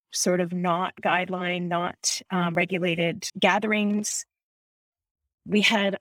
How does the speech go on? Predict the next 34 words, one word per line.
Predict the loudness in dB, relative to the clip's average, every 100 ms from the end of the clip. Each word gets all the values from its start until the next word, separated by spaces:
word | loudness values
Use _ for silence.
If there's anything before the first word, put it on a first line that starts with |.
| -2
all | 0 0
of | 0
our | 0
children | 0 0 0 0
at | -2
home. | -2 -2 0
So | 0 -2
we | -6
were | -10
six | -6 -2 -2 -2
adults | -2 -2 -4
in | -4 -2
one | -4
home. | -4 -4 -2 -2 -4 _ 0
We | 4 4
really | 4 2
couldn't | 2 2 2
afford | 0 0 0 -2
to | -2
have | -2 -2 -2
anybody | 0 0 0 0 0
have | -2 -2 -4 0
any | 0 2 2 0 -2 _ _ -2
contact, | 0 0 0 -4 -4 -6 -14 _ _ _ -6
because | 0 0 0
if | 0
we | 2 2
had | 2 0
contact | 0 0 0 -2 -2 -4
with | -4
people, | -2 -2 -2 -8 -6
then | 0 0 0
everybody | 0 0 0 0 0
would, | -2 -4